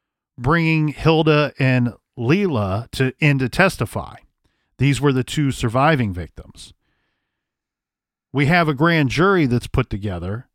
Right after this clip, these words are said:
but unfortunately, for whatever reason, and you'd have to ask these people, I don't know,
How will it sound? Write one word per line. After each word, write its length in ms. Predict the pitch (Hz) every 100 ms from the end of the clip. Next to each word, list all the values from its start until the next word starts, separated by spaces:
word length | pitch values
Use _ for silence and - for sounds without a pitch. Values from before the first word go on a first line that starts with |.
| _
but 420 | 117 104 151 143 -
unfortunately, 800 | 139 - 202 214 147 120 120 123
for 220 | - 139
whatever 440 | 113 165 226 214
reason, 760 | 175 175 220 208 113 95 110 123 _
and 400 | 135 131 131 120
you'd 240 | 139 135 135
have 200 | 165 160
to 60 |
ask 280 | 165 160 135
these 240 | 147 185
people, 440 | - 127 113 117 127
I 220 | - 123
don't 240 | 160 151 123
know, 520 | 139 175 98 85 -